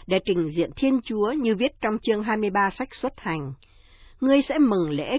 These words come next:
kính ta mỗi năm ba lần. Ngươi sẽ giữ tục lệ mừng lễ bánh không men. Trong bảy ngày, ngươi sẽ ăn bánh không men vào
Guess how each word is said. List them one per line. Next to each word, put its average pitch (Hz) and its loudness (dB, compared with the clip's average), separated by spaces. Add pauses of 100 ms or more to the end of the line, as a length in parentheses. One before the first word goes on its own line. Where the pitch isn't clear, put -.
kính 262 2
ta 262 2
mỗi 240 -2
năm 262 -2
ba 240 -2
lần. 160 -4 (440)
Ngươi 285 4
sẽ 269 -2
giữ 262 -2 (100)
tục 180 -2
lệ 180 -4
mừng 185 -4
lễ 143 -4
bánh 240 0
không 294 -2
men. 277 -2 (420)
Trong 302 0 (100)
bảy 147 -2
ngày, 175 -4 (400)
ngươi 294 4
sẽ 285 -4
ăn 285 0
bánh 262 0
không 311 0
men 294 2
vào 196 -2